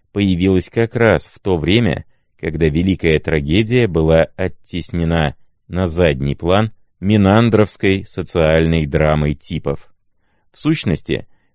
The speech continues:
все греческие статуи носят одну стереотипную маску,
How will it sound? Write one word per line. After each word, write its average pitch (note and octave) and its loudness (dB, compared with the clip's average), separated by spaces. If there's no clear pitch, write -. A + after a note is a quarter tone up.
все - -2
греческие C3 0
статуи D3+ 0
носят A#2+ 0
одну G#2+ 2
стереотипную A2+ 0
маску, F2 0